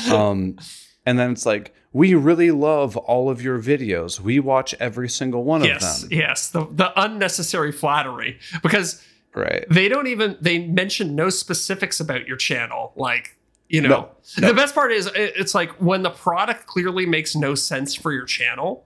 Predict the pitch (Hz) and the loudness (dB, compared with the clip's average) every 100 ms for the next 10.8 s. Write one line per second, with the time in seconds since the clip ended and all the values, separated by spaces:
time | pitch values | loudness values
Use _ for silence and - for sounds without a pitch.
0 | _ _ - 160 165 170 294 - 233 220 | _ _ -2 2 2 0 0 2 2 0
1 | 196 220 220 220 196 269 294 131 - 143 | -2 -2 -2 -4 -2 0 0 -2 -4 -4
2 | 139 160 208 277 262 175 - 165 160 147 | 0 0 0 -2 -2 -6 -4 0 0 0
3 | 147 135 135 156 147 165 165 190 147 143 | -2 -2 -4 -4 -2 0 0 0 0 0
4 | 135 - _ - 143 147 156 175 127 143 | -2 -8 _ -6 0 0 -2 -4 -4 -2
5 | 170 196 - 202 - 240 277 277 - 147 | -2 -4 -4 -4 -4 -4 -4 -6 -4 -2
6 | 139 135 127 294 - - 143 - - 113 | 0 -2 -2 -4 -4 0 2 4 4 2
7 | 98 92 80 - 302 - - 262 - 233 | 0 -2 -2 0 2 2 4 4 2 -2
8 | 202 185 185 160 - - 220 156 - _ | -2 -4 -2 -2 -4 -6 -6 -6 -12 _
9 | - - - - - _ _ _ - - | -6 -6 -12 -16 -20 _ _ _ 0 2
10 | 147 139 139 143 139 135 131 | 4 2 2 2 2 0 -4